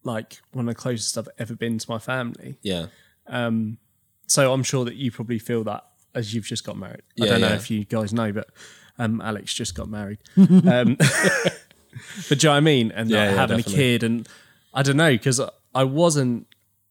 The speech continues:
Speaker 1: that cl-, uh, I wasn't that involved with my family.
Speaker 2: Yeah, yeah.
Speaker 1: Um,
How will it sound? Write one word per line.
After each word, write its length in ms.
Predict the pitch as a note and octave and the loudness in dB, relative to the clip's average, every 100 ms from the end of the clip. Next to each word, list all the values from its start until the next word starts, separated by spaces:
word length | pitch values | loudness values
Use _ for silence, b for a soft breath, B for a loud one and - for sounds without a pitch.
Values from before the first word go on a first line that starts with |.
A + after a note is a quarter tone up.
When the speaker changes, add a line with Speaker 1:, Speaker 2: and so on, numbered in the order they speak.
| _ _ _ _ | _ _ _ _
Speaker 1:
that 240 | - C#3+ B2+ _ _ _ _ _ _ _ | -2 0 0 _ _ _ _ _ _ _
cl-, 440 | - - - F#3 - | -20 -18 -18 -18 -8
uh, 340 | E3 E3+ D#3+ C#3+ B B C3 D#3 _ - B B B B _ _ B B B B | -2 0 2 0 B B -20 -20 _ -18 B B B B _ _ B B B B
I 20 | C3+ | 2
wasn't 400 | E3+ D3 C#3 A#2+ | 4 4 0 0
that 200 | A#2 - | -2 -2
involved 800 | A2+ G#2 A#2+ A#2+ A#2+ A#2 - - _ | -6 0 4 4 2 -4 -10 -20 _
with 160 | B2+ | -4
my 140 | C3+ C3 | -2 -2
family. 520 | - C#3 C#3 C#3+ E3+ | 0 0 0 -2 -4
Speaker 2:
Yeah, 240 | A2+ G#2 F#2+ | -4 -2 0
yeah. 240 | F2 E2+ - b b b | -2 -6 -10 b b b
Speaker 1:
Um, 500 | B2 A#2 G#2+ G#2+ A2 | -4 -2 0 -2 -4